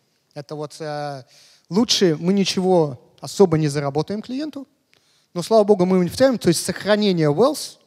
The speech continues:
в private bank, как в консервативной, э, индустрии, был главная цель, э, нашего. Но, э, к сожалению или к счастью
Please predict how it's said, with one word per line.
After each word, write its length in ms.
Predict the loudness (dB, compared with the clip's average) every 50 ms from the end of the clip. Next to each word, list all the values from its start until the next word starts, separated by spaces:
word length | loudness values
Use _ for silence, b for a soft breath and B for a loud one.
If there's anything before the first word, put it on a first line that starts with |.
| _ _ _ _ _ _ _ _ _
в 120 | _ _
private 340 | -2 0 2 2 0 0 -2
bank, 240 | -4 -4 -4 -6 -10
как 160 | -10 -10 -10
в 40 | -8
консервативной, 840 | -8 -8 -8 -8 -6 -4 -4 -4 -4 -6 -10 -12 -12 -12 -14 -14 -16 -16
э, 480 | -14 -12 -10 -8 -8 -8 -8 -8 -10
индустрии, 380 | -10 -12 -14 -14 -12 -10 -10 -8
был 200 | -6 -8 -8 b b b b b b b
главная 380 | -2 0 2 2 2 0 -4 -4
цель, 500 | -4 -2 0 2 2 2 0 -4 -12 -20 _ _ _ _ _ _ _ _ _ _ _ _ _ _ _ _ _
э, 440 | -20 -20 -20 -20 -18 -18 -20 -20 -20 -20
нашего. 280 | -20 -20 -20 -20 -20 _ b b b b b b b
Но, 260 | 2 4 4 4 4 0
э, 160 | -2 -2 -2 -2
к 60 | -2
сожалению 540 | 0 0 0 2 4 4 4 4 6 4 4
или 100 | 4 2
к 40 |
счастью 460 | 2 4 4 4 4 2 -4 -8 -8